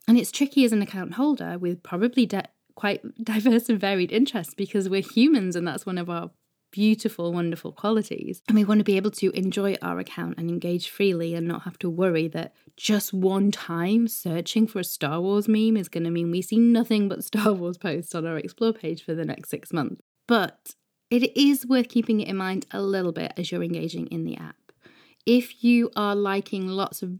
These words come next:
very, very different things like the examples above, maybe you want to consider having separate accounts to represent both sides of you.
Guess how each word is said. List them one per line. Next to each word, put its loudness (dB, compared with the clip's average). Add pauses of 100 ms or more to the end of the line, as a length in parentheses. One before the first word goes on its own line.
very, 4
very 0
different -8
things -8
like -10
the -4
examples -8
above, -8 (500)
maybe 6
you 4
want 0
to -4
consider -8
having -8
separate -10
accounts -10
to -6
represent -6
both -8
sides -8
of -16
you. -14